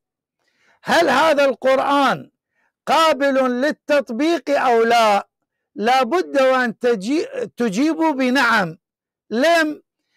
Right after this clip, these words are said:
لأن إذا قلتم أن الله تعبدنا بكتاب لا يطبق، يلزم العبث والعياذ بالله، أن الله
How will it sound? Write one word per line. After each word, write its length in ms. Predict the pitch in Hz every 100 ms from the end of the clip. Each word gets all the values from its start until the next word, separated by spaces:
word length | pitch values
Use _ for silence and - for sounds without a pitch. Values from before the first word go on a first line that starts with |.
| _ _
لأن 380 | - 214 269 277
إذا 300 | 285 269 277
قلتم 600 | 262 330 370 - 277 262
أن 300 | 262 269 254
الله 520 | 262 262 269 269 226 240
تعبدنا 1040 | 254 220 233 214 208 269 247 262 254 240
بكتاب 720 | 208 226 233 - 269 285 220
لا 400 | 226 220 247 294
يطبق، 680 | 302 294 - 285 233 302 330 - _ _ _ _ -
يلزم 640 | 214 302 330 240 294 294
العبث 600 | 285 233 247 330 294 -
والعياذ 680 | 277 262 226 262 240 220 214
بالله، 460 | 214 208 202 170 - _ _ -
أن 240 | 254 269
الله 640 | 262 277 330 294 269 240